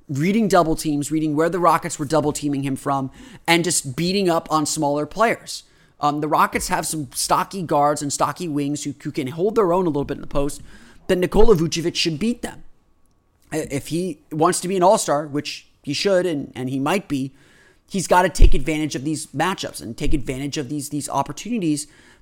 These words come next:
that he's been given. Uh, and, and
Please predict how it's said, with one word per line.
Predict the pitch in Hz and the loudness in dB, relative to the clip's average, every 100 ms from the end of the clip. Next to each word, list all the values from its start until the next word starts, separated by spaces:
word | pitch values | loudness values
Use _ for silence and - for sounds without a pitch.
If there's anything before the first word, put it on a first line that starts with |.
| _ - | _ 2
that | 156 - - - | 2 2 -6 -12
he's | 160 143 | -8 -4
been | 160 151 | -4 0
given. | 196 240 - - - _ _ _ - | 2 2 -2 -10 -16 _ _ _ -6
Uh, | 151 - - | -4 -4 -2
and, | 165 160 156 147 160 | 0 2 0 -6 -6
and | 151 147 120 | -6 -6 -10